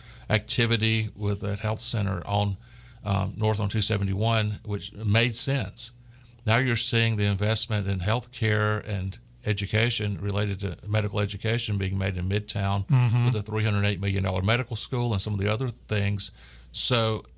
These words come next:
Speaker 1: and then you're seeing demand for warehouse space, distribution space, and manufacturing space, again, that wanna get closer to Interstate twenty. So this property is fairly close to Interstate twenty, and,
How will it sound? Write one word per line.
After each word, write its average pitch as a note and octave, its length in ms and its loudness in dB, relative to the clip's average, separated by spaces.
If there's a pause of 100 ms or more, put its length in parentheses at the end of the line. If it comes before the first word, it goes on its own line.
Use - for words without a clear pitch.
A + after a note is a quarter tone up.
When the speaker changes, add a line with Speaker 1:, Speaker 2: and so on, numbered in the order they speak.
Speaker 1:
and G#2+ 120 0
then A#2+ 140 2
you're A#2+ 140 2
seeing A2+ 340 0
demand G#2+ 640 0 (160)
for G#2 460 -2 (560)
warehouse A2 420 2
space, F2+ 380 -6
distribution G#2 560 0
space, F#2 340 -4
and F#2+ 80 -4
manufacturing G#2+ 640 0
space, G2 300 -4
again, G#2+ 400 -2
that F2 100 -6
wanna G2 200 -4
get - 120 -6
closer G#2 400 -2
to G2 320 -6
Interstate G2+ 640 -2
twenty. D3 420 -2 (580)
So A#2 240 2
this A#2 220 0
property C#3+ 440 0
is - 320 -4 (200)
fairly G#2+ 280 0
close A#2+ 260 0
to A#2 80 -2
Interstate A2+ 400 0
twenty, A#2 420 0 (460)
and, G2+ 440 2